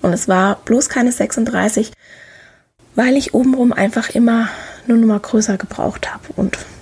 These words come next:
ja, auch noch brauche. Also ich hatte also für mich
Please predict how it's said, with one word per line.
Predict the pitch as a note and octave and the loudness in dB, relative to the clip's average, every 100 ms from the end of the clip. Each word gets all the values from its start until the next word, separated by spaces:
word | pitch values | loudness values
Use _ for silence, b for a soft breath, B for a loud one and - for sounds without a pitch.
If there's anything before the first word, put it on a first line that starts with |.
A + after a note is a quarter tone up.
| - | -4
ja, | - - - | -2 -2 -2
auch | G3+ B3+ | 0 0
noch | - | -2
brauche. | - - - - - B B B - | -4 -4 -4 -6 -12 B B B -2
Also | G#3 | 2
ich | A3 A3+ | 2 0
hatte | G3+ - | -2 0
also | E3+ - G#3 G#3+ B B B | 0 0 -2 -2 B B B
für | - | 0
mich | A3 C4 E4 - - | 4 4 2 -6 -16